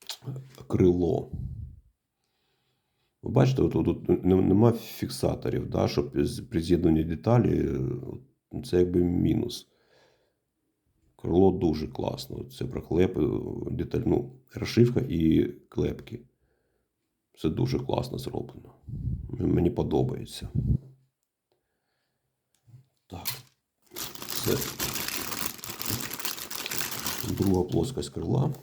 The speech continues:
Вона відокремилась від, відокремилась від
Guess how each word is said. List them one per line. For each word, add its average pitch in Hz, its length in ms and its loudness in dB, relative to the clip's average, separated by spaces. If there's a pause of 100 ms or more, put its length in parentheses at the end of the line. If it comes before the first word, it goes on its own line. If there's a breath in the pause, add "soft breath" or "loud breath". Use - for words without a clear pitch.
(1080 soft breath)
Вона 85 300 -4 (200)
відокремилась - 800 -6
від, - 280 -14 (2250)
відокремилась 85 760 -2
від - 280 -8